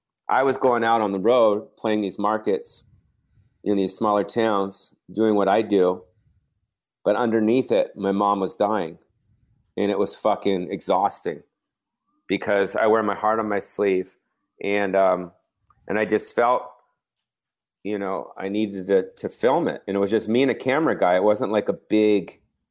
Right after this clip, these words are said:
crew. It was just me and a camera guy, this guy, Jake. And, um,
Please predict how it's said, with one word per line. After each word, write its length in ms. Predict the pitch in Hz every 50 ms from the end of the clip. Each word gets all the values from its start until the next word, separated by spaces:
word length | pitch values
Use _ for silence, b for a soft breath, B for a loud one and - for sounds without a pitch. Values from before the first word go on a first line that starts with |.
| _ _
crew. 420 | - - - 123 139 151 113 80 78
It 80 | 85
was 120 | 87 - -
just 220 | 107 95 - -
me 220 | 98 98 107 113
and 100 | 113 104
a 40 | 95
camera 400 | 95 - 120 117 120 117 104 87
guy, 200 | - 92 85 87
this 220 | 85 85 - - - _ _ _ _ _ _
guy, 140 | - 101 90
Jake. 480 | 85 - - 110 117 117 95 - - - _ _ _ _ _ _ _ _ _ _ _ _
And, 300 | - 101 101 101 101 98
um, 400 | 98 95 95 92 92 92 90 92